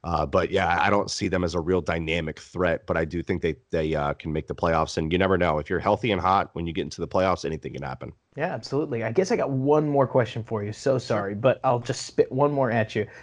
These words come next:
Speaker 2: So if there's one worry that I guess I would have with Nick Foles, and besides him getting hurt,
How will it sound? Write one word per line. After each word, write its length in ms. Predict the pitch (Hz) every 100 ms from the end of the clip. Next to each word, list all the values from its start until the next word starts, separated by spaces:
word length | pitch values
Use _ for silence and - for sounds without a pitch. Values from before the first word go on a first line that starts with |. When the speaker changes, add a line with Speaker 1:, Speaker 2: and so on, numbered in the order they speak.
| -
Speaker 2:
So 180 | - 131
if 80 | 120
there's 160 | 131
one 320 | 135 190 254
worry 240 | 143 123 117
that 120 | 110
I 60 | 110
guess 320 | 107 120 -
I 80 | 113
would 120 | 110
have 240 | 110 104
with 160 | 107 107
Nick 160 | 101
Foles, 400 | - 113 104 101 -
and 200 | 117 117 127
besides 520 | 127 - - 147 139
him 160 | 127 117
getting 240 | 113 107
hurt, 300 | 104 110 98